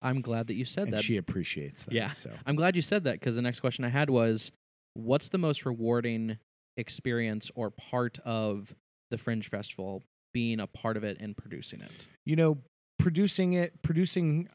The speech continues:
Speaker 2: a Fringe is kind of, it's, you know, I don't have any children.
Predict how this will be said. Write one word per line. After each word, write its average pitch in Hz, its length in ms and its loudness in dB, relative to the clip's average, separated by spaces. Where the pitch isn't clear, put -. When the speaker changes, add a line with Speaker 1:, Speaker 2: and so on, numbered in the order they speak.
Speaker 2:
a 135 100 -2
Fringe 131 720 2
is 127 340 -4
kind 127 240 0
of, 113 260 -6
it's, - 340 -8
you 180 200 2
know, 127 260 2
I 160 100 2
don't 165 160 4
have 131 300 -2
any 135 180 0
children. 139 540 2